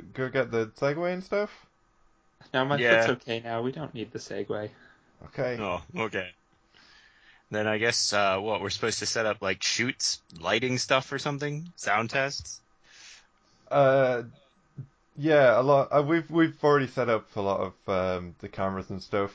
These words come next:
Speaker 1: We're just kind of still, uh, just looking around, um, you know, just doing some handheld stuff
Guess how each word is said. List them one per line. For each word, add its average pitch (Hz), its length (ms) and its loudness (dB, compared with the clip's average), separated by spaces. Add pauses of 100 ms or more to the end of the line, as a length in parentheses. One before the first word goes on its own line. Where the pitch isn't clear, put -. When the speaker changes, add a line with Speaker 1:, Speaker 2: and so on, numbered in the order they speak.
Speaker 1:
We're 135 120 -6
just 139 220 -4
kind 113 180 -2
of 104 220 -2
still, 110 500 -2
uh, 101 360 4 (680)
just - 220 -14
looking 135 240 -2
around, 123 560 2 (380)
um, 101 680 2 (520)
you 110 100 -4
know, 95 280 0 (920)
just - 280 -16 (360)
doing 117 180 -2
some 104 180 -10
handheld 98 480 0
stuff 101 320 -4